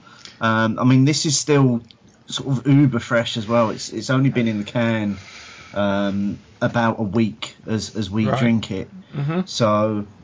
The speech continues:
Speaker 1: um, y-, you know, and it's, it's not actually been on. It was only released this past weekend as well.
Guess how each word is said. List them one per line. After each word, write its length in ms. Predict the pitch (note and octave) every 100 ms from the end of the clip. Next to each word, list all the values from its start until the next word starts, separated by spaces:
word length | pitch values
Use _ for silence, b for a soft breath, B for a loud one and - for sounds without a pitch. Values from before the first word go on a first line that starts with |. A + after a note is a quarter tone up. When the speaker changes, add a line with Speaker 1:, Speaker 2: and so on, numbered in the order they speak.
| -
Speaker 1:
um, 680 | A2 G#2+ G#2+ G#2+ G#2 G#2 F#2+ - -
y-, 60 | A#2
you 200 | G#2+ A#2+
know, 140 | A#2
and 80 | A2
it's, 120 | D#2+
it's 220 | - G2+ C3+
not 240 | B2 - -
actually 360 | A#2+ - A2
been 340 | G#2+ A#2 G#2+ A2
on. 360 | G#2 A2 G#2+ -
It 120 | G#2+ G2
was 120 | A#2
only 320 | B2 A#2 G2+ -
released 480 | A2 A2 A#2+ - - - -
this 140 | A#2+
past 360 | - B2 G#2+ -
weekend 500 | A2+ G2 B2 G#2+ G#2
as 120 | G2
well. 340 | A#2 A2 F2